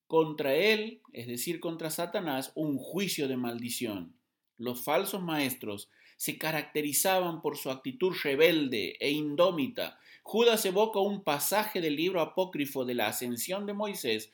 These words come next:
para ilustrar este distintivo de su carácter. Mientras que los falsos maestros decretan, maldicen, sujetan, atan y ordenan a los demonios, ni siquiera el más poderoso de los ángeles, Miguel,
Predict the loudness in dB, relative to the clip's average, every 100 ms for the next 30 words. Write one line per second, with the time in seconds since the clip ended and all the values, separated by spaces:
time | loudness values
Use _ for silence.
0 | _ -20 _ -2 0 0 0 -2 -2 0
1 | 2 2 -2 -4 -4 -4 -6 -6 -6 -6
2 | -6 0 2 0 -2 -8 -4 -6 -6 -16
3 | -20 _ _ _ _ -2 -2 0 -2 0
4 | 0 4 6 6 2 -2 0 -2 -2 -8
5 | -2 0 2 6 6 6 2 -2 0 0
6 | 0 -2 -4 -2 -2 -4 -6 -8 -2 0
7 | 0 -2 -4 -4 _ _ _ 4 4 2
8 | -2 -2 -6 -10 _ -2 2 2 4 0
9 | 0 -2 -2 -4 -4 -6 -4 -6 -8 -10
10 | -16 _ _ _ -12 -10 -10 -2 2 2
11 | 0 -2 -2 -4 0 0 4 2 0 -2
12 | -4 -4 -4 -4 -6 -8 -8 -8 -6 -4
13 | 2 2 2 -4